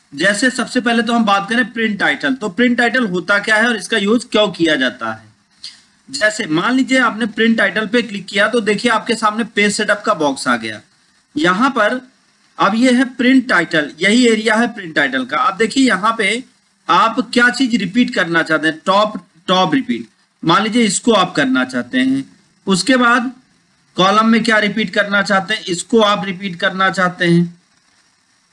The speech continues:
या मान लीजिए कि यहां से आप नहीं समझ पा रहे हैं तो एक और आसान सा रास्ता मैं आपको बता देता हूं कि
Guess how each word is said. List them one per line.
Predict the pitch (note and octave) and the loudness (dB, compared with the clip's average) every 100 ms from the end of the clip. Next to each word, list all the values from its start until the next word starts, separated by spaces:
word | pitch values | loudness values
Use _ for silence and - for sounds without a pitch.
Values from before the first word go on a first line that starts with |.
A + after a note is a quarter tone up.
| _ _ _ _ _ _ _ - | _ _ _ _ _ _ _ 0
या | D#3 G#3+ A#3+ A#3+ - _ C3+ | 2 4 2 -2 -14 _ -2
मान | E3 A3 | 0 0
लीजिए | A#3 B3+ | 0 0
कि | B3+ | 0
यहां | A#3 F3 G3 A#3+ | 0 0 0 0
से | B3 | 0
आप | A3+ G#3+ | 0 0
नहीं | F#3+ G#3 | -2 0
समझ | G#3 G3+ E3+ | 0 -2 0
पा | F3 | 2
रहे | E3 | 2
हैं | A3 | 0
तो | A3+ | 0
एक | G#3+ A#3+ G3+ | 0 2 2
और | G3 | 2
आसान | F#3+ F3 F#3 F3+ | 2 0 -4 -2
सा | G#3+ | 0
रास्ता | D#3+ D3 F#3 | 0 -2 0
मैं | F3 | 0
आपको | D#3+ F3 | 0 -2
बता | D#3+ D3 | -2 0
देता | D3+ D3 D#3+ | 0 0 0
हूं | F3+ A#3+ - _ _ _ | 0 -2 -10 _ _ _
कि | - | 2